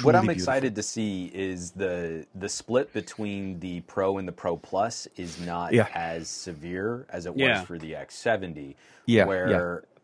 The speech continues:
Speaker 2: Same
Speaker 1: the
Speaker 2: primary sensor, if I'm
Speaker 1: companion
Speaker 2: not mistaken, I
Speaker 1: sensors
Speaker 2: think.
Speaker 1: Yeah, so that's,
Speaker 2: Yeah.
Speaker 1: that's what's exciting is, is, uh, Vivo has enough confidence in MediaTek's I S P. So again,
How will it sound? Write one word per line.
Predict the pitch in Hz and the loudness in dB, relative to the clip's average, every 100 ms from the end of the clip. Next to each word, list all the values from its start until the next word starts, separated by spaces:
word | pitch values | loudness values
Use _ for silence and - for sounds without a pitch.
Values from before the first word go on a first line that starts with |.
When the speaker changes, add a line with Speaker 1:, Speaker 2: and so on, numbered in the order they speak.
| - | -2
Speaker 2:
Same | - 143 | 6 6
Speaker 1:
the | 110 | 8
Speaker 2:
primary | 135 131 117 | 8 8 8
sensor, | - 117 113 | 6 4 4
if | 113 | 6
I'm | |
Speaker 1:
companion | 117 101 | 4 4
Speaker 2:
not | 101 | 2
mistaken, | 98 - 101 87 95 | -2 -2 -2 -2 -2
I | |
Speaker 1:
sensors | 80 95 92 | -2 -2 -6
Speaker 2:
think. | - - | -10 -4
Speaker 1:
Yeah, | 165 107 - | -2 -2 -6
so | - 175 | 0 4
that's, | 190 113 | 6 6
Speaker 2:
Yeah. | |
Speaker 1:
that's | 98 214 220 | 4 4 2
what's | 190 | 0
exciting | 170 269 240 131 | 2 4 4 2
is, | 101 - | 0 -2
is, | 117 101 | -2 4
uh, | 104 98 87 | 4 4 0
Vivo | 98 151 170 175 170 | -4 -2 4 6 6
has | 139 131 113 | 4 4 2
enough | 107 - | -2 -2
confidence | - 131 139 127 92 90 90 - - | -2 0 0 0 -2 -4 -6 -8 -6
in | 107 98 95 | -6 -4 -2
MediaTek's | 110 156 185 165 - 147 - - | -2 -2 0 -2 -2 -4 -2 0
I | 120 120 | 2 4
S | 107 - | 2 0
P. | - 240 - - _ _ _ _ _ _ | -4 -2 -2 -8 _ _ _ _ _ _
So | - 131 | 2 4
again, | 131 254 117 110 | 6 6 4 0